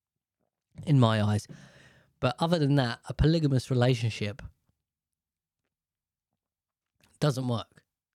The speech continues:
especially not for marriage. You're what, you're asking for fucking trouble, Bruce.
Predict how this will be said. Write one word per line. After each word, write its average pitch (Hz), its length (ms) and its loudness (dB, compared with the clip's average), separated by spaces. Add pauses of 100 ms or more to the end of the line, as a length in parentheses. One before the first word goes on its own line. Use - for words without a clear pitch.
(360)
especially - 560 -6
not 113 220 0
for - 100 -10
marriage. 107 500 -8 (540)
You're 269 260 0
what, 170 280 -4
you're 190 200 -10 (240)
asking 208 540 -4
for - 120 -14
fucking 113 500 -6
trouble, 151 500 0
Bruce. - 520 -14